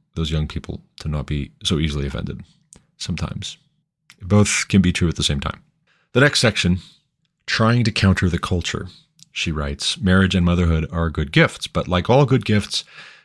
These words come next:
if we look to marriage and motherhood for our ultimate meaning, value, significance, or security rather than to God himself, then they do indeed become idols. We, especially in the church, can place more weight on these temporary and secondary gifts than they are meant to bear. But how did that happen?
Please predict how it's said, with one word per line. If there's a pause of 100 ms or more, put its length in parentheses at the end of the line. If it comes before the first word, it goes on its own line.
if
we
look
to
marriage
and
motherhood
for
our
ultimate
meaning,
value,
significance,
or
security
rather
than
to
God
himself, (600)
then
they
do
indeed
become
idols. (260)
We,
especially
in
the
church,
can
place
more
weight
on
these
temporary
and
secondary
gifts (560)
than
they
are
meant
to
bear.
But
how
did
that
happen?